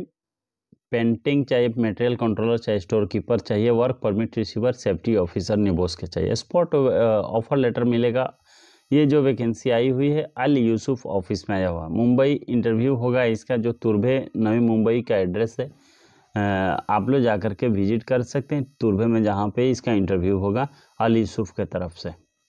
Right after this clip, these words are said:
आगे बढ़ते हैं फ्रेंड दूसरी वैकेंसी की तरफ में, सऊदी अरबिया के लिए ही आया हुआ मेंटेनेंस कंपनी का काम है। क्लाइंट इंटरव्यू जो है फेस टू फेस दो नवंबर को होगा,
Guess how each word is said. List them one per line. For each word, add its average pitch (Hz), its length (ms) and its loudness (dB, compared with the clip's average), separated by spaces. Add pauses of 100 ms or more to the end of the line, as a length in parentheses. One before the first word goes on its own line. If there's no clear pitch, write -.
(960)
आगे 147 200 0
बढ़ते 175 280 0
हैं 165 40 0
फ्रेंड 175 320 2
दूसरी 139 240 0
वैकेंसी 147 400 2
की 165 60 2
तरफ 156 320 0
में, 165 140 2
सऊदी 110 340 2
अरबिया 113 360 2
के 147 120 0
लिए 156 180 2
ही 156 220 0
आया 139 260 -2
हुआ 139 200 -2
मेंटेनेंस 123 520 0
कंपनी 107 440 0
का 104 100 2
काम 92 280 -2
है। 85 60 -6 (540)
क्लाइंट 165 300 2
इंटरव्यू 156 440 2
जो 151 160 2
है 151 100 0
फेस 143 320 -2
टू 135 80 0
फेस 143 180 0
दो 120 200 2
नवंबर 120 380 2
को 127 160 -2
होगा, 131 320 -4